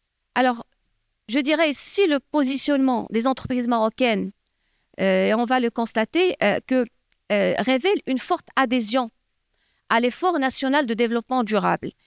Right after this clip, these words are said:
les études et les pratiques ont démontré que la démarche environ-, environnementale de ces dernières ne rés-, ne se résume pas à la seule conviction qu'il faut être morale,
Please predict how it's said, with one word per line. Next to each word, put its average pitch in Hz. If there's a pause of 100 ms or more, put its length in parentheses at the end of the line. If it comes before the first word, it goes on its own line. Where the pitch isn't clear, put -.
(260)
les 254
études 370
et -
les 240
pratiques 285
ont 220
démontré 233
que -
la 220
démarche 294
environ-, 262 (100)
environnementale 240 (100)
de 196
ces 190
dernières 185 (540)
ne 247
rés-, 262
ne 240
se 262
résume 240
pas 349 (300)
à 220
la 233
seule 381
conviction 254 (520)
qu'il 247
faut 247
être -
morale, 202